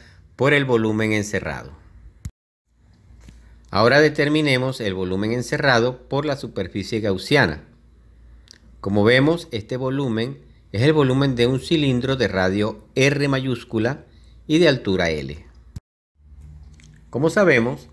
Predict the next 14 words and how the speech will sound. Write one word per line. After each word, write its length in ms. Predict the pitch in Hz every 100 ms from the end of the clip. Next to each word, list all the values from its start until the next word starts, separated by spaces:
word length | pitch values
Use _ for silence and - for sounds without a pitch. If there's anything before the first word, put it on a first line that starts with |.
| - - -
el 120 | 95
volumen 440 | 92 95 110 127
de 100 | 127
un 140 | 139 139
cilindro 720 | 160 151 107 104 110 113 - - - - -
es 200 | 131 147
igual 460 | 208 175 170 175 -
a 220 | 151 147
pi 380 | 160 143 160 - _ _
por 180 | 110 104
su 120 | -
radio 420 | 95 98 98 104
al 160 | 98 87
cuadrado 520 | 78 76 64 50 -